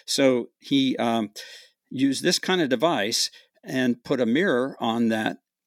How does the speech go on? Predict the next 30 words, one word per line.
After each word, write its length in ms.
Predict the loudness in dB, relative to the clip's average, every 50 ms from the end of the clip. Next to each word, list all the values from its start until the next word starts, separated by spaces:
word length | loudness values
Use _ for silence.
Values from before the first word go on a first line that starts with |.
| _ -6 -4
uh, 540 | -4 -4 -6 -6 -6 -6 -8 -8 -8 -10 -12 -14 -18 -20 -20 _ _ _ _ _ _ -16 -16 -16 -14 _ -6
in 100 | -4 -4
effect, 400 | -2 0 0 0 0 -2 -6 -2
needle, 360 | 0 0 0 0 0 -2 -2
magnetic 460 | -2 -2 -2 0 0 0 -2 -2 -4
needle. 440 | -2 0 2 2 2 0 -4 -4 -10 -16 -20 -20 -20 -20 _ _
And 260 | -2 0 0 0 -2 -6 -14 _ _ _ -4
so 300 | -2 0 0 0 0 0
that 200 | -2 -2 -2 -2 -4
when, 340 | -2 0 2 2 0 0 -4 _ _ _ _ _ _ -20 _ _ -20 -16 _ -4
uh, 280 | -2 0 0 -2 -4
put 180 | -2 -2 0 2
electrodes 400 | 2 2 0 0 -2 -2 -2 -2
on 140 | 0 0 0
the 80 | 0
brain, 420 | 0 0 0 2 2 2 2 0 0
exposed 640 | -2 -2 -4 -2 0 0 0 0 0 -2 -6 -4 -2
brain 380 | -2 -2 0 -2 -6 -8 -10 _ _ -20 -20 -20 -8 _
of, 220 | -2 0 0 -2 -2 -4
of 240 | -4 -2 -2 -4 -6 -12 _ _ _ _ _ _ _ _
experimental 460 | _ -6 -4 -2 -2 0 0 0 0 0
animals, 440 | 0 0 0 -2 -2 -2 -4 -4 -6 _ _ _ _ _ _ _
and, 460 | -2 0 0 2 2 2 0 -2 -4 -6 -4
um, 400 | -2 0 0 2 2 0 0 -2 -6 _
if 100 | -10 -2
there 120 | 0 0 0
was 140 | 2 0
a 80 | 0 -2
current 380 | -2 0 2 2 2 2 0 -2
flowing 420 | -2 0 0 2 2 0 -2